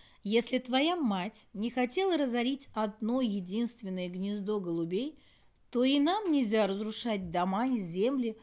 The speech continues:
проливать кровь безвинных людей.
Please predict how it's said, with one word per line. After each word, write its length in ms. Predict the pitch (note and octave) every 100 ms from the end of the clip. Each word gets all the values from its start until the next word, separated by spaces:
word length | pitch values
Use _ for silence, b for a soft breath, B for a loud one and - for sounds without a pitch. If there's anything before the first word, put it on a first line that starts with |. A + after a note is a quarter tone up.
| B B B
проливать 540 | - G#3+ A3 A3 G#3 -
кровь 380 | - F#3 G3+ C4 - _ _ -
безвинных 640 | F#3 G3 F3 F#3 G#3+ A3+ -
людей. 480 | F#3 D#3+ D#3+ D3+